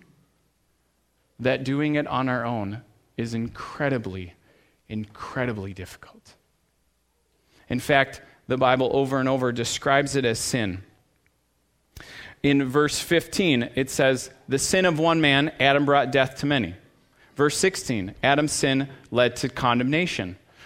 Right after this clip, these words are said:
Verse seventeen, "The sin of this one man, Adam caused death to rule over many."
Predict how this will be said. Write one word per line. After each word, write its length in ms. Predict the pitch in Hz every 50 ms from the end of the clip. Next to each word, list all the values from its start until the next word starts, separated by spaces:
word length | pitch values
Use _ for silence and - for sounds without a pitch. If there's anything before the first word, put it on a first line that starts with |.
| -
Verse 220 | - 143 143 139 -
seventeen, 480 | - 165 185 190 165 - - 123 110
"The 80 | 107 107
sin 260 | - - - 170 170
of 80 | 175 156
this 220 | 156 147 - -
one 240 | 147 143 139 135 131
man, 240 | 131 127 131 131 139 - - - -
Adam 260 | - 139 143 143 143
caused 420 | - - 143 123 120 117 113 110
death 340 | 110 156 151 156 165 - -
to 100 | - 156
rule 280 | 139 139 143 143 139 143
over 200 | 135 127 131 131
many." 360 | 127 127 127 131 131 135 -